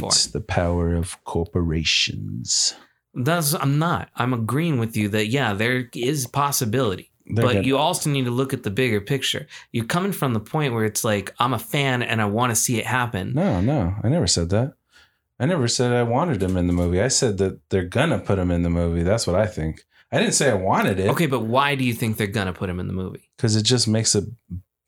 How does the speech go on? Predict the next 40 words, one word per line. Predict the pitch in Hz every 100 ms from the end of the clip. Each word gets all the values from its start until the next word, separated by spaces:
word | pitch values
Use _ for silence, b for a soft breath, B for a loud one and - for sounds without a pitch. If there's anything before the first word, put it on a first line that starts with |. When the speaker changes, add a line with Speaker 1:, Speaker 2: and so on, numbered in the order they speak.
| 262 -
Speaker 2:
the | - - - _ -
perfect | - 127 127 127 104 -
business | 107 107 110 -
sense. | 117 107 - 104
You, | 107 107 B B B
you, | - 123 127 117
you | 156
just | 170 156
Speaker 1:
I | 139 110
don't | 160 175 185
think | - 151 143
it | 156 131
does. | 143 196 147 98
I | 110
think | 131 170 175
it's | 165 143 -
a |
Speaker 2:
Hold | 127
on, | 160
Speaker 1:
cop | 160
Speaker 2:
hold | 131 127
Speaker 1:
out |
Speaker 2:
on. | 117
Speaker 1:
if | 113
they | 120
just | 120 135 135
Speaker 2:
It |
Speaker 1:
show | 131 151
him | 156
for | 147
a | 120
little | 113 151 139
bit | 117 117
and | 107
think | 110 127 123
that | 110
they're | 127
gonna | 117 120
bring | 95 - 131 131
in | 123 110